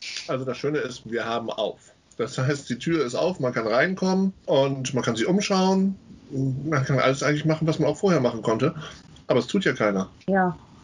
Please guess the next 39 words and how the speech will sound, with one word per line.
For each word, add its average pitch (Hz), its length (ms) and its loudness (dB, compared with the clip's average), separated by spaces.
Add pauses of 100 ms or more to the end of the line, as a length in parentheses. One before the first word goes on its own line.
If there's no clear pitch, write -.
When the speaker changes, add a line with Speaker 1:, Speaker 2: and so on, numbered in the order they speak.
(180)
Speaker 1:
Ne? 127 120 4
Speaker 2:
Weil, 151 200 0
weil 196 260 4
die 202 180 0
Leute 196 280 2
nicht 220 180 -2
wissen, 233 220 0
dass 214 100 -2
sie's 220 220 -4
können. 175 380 2 (300)
Speaker 1:
Erstmal 139 280 2
das, 135 280 2
obwohl 165 260 2
wir 160 340 4
in 147 120 2
der 135 460 4
ortsansässigen 139 680 2
Zeitung, 139 360 2
der 135 100 2
Nordsee-Zeitung, 151 640 2
schon 139 160 0
ganz 123 180 0
gut 104 160 -2
Werbung 104 240 2
gemacht 147 320 0
haben, 185 160 2
diverse 117 340 2
Male. 101 400 2 (680)
Aber 139 180 4
immer 165 160 4
wieder 170 140 2
von 170 80 2
den 156 80 4
Kunden 160 260 2
hören, 156 200 2 (200)
"Hab 110 140 -2
ich 104 120 -2
nie 120 220 2
gesehen." 113 680 2